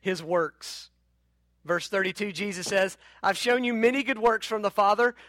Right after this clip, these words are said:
For which of these are you going to stone me?" He says, "I've proven, I've proven myself. I've shown you the works that you need to see.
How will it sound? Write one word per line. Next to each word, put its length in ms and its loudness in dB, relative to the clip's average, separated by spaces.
For 120 -8
which 180 -2
of 80 -6
these 160 -4
are 60 0
you 160 -4
going 260 0
to 80 -12
stone 460 0
me?" 200 -8
He 120 -4
says, 200 0
"I've 200 6
proven, 680 4
I've 220 4
proven 420 2
myself. 460 6
I've 240 6
shown 500 4
you 180 0
the 120 0
works 640 2
that 180 0
you 140 -4
need 260 -4
to 120 -4
see. 480 -10